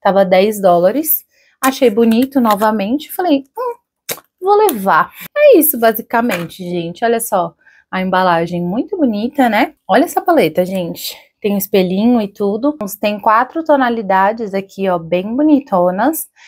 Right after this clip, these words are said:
Inclusive rosa e um roxinho que eu amo, né? Vocês sabem que eu gosto muito. E aqui tem uma outra tonalidade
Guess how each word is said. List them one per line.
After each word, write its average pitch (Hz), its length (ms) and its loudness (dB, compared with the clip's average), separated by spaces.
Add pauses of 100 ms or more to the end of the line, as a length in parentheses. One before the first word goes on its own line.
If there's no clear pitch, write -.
(180)
Inclusive 220 720 0
rosa 233 580 2
e 220 140 -4
um 214 100 -8
roxinho 214 560 -6
que - 100 -2
eu 294 160 4
amo, 220 400 2
né? 262 220 0
Vocês 190 240 -6
sabem 190 300 -2
que 196 60 -2
eu 180 60 2
gosto 180 320 0
muito. 220 380 -2
E 220 160 4
aqui 262 460 -2
tem 233 200 -4
uma 220 280 4
outra 233 240 0
tonalidade 196 1120 0